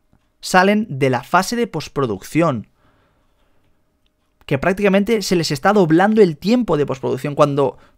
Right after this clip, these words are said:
una fase de postproducción te dura entre un veinte y un veinticinco por ciento del desarrollo total. O sea, ocho meses, diez meses, ya hice vídeo explicando esto.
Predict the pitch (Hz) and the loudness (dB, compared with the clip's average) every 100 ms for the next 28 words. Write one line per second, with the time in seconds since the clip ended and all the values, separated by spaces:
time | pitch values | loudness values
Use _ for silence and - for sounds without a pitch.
0 | _ _ - 202 214 202 202 185 - 180 | _ _ -2 0 2 2 2 2 0 0
1 | 160 208 185 170 208 202 170 165 175 175 | 2 0 2 2 2 0 0 -2 -2 0
2 | 196 208 208 214 180 170 165 202 180 175 | 0 0 0 -2 -2 -2 -4 -4 -4 -2
3 | 196 170 147 139 131 151 196 196 120 - | -2 -2 -2 -2 0 0 0 -2 -6 -6
4 | 160 180 - - _ _ - 139 - - | -4 -4 -8 -20 _ _ -6 -2 -2 -6
5 | _ _ _ 151 156 202 226 214 208 175 | _ _ _ -2 0 0 -2 0 0 0
6 | 165 175 214 202 190 196 - - _ - | -2 -2 -2 -2 -2 -2 -6 -16 _ -4
7 | 147 151 135 139 139 127 98 120 113 107 | -2 0 0 0 -2 -4 -6 -4 -4 -6
8 | 123 117 160 | -8 -8 -10